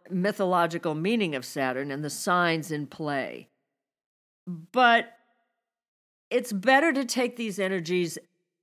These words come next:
in a wider context, in my opinion. Saturn rules Capricorn and Aquarius, and its domain is the tenth and eleventh houses. The tenth house is ruled by Capricorn.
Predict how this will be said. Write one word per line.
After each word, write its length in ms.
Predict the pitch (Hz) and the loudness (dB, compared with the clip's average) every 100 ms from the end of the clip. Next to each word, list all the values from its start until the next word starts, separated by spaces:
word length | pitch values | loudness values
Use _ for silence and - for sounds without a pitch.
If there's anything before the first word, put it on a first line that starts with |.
| _ _ | _ _
in 180 | 185 180 | 0 2
a 120 | 165 | 0
wider 840 | 151 139 156 175 180 165 147 127 - | -2 -4 4 6 6 4 2 -2 -6
context, 840 | - 143 131 123 123 104 - - - - | -8 -4 -4 -4 -10 -10 -14 -18 -16 -12
in 120 | 131 | -6
my 200 | 135 123 | -4 -4
opinion. 600 | 123 - 123 113 92 110 _ _ _ - - - - | -6 -8 -10 -10 -14 -20 _ _ _ -20 -20 -20 -10
Saturn 460 | - 277 320 339 | 4 6 6 4
rules 280 | 294 285 269 | 4 2 0
Capricorn 840 | - - 277 269 254 247 240 233 214 - | -2 2 2 2 -4 -2 0 0 -2 -2
and 240 | 220 240 | 0 0
Aquarius, 800 | 240 - 220 220 196 - - - - | -2 -2 -2 -2 -4 -6 -12 -18 -4
and 160 | 170 175 | -2 -2
its 420 | 170 - - - - | -4 -8 -18 -16 -10
domain 840 | 151 175 165 185 240 196 156 160 165 _ - | -2 0 0 0 0 0 -2 -8 -12 _ -12
is 180 | 165 | -8
the 100 | 151 | -4
tenth 440 | 165 - 175 175 - - | -6 -4 -4 -4 -6 -10
and 100 | 160 | -6
eleventh 580 | 156 147 139 131 127 - _ - | -4 -2 -2 -2 -8 -12 _ -16
houses. 760 | - 120 117 - - - - _ _ _ _ _ _ _ _ _ _ _ - | -4 -4 -4 -10 -18 -20 -20 _ _ _ _ _ _ _ _ _ _ _ -12
The 60 | |
tenth 320 | 160 214 247 247 | -4 2 4 6
house 400 | 247 233 226 233 | 4 4 2 -2
is 220 | 214 190 | -4 -2
ruled 260 | 220 240 | -2 -2
by 140 | 208 226 | 0 -2
Capricorn. 800 | 220 196 190 185 - 180 220 | 0 -2 -2 -6 -4 -4 -4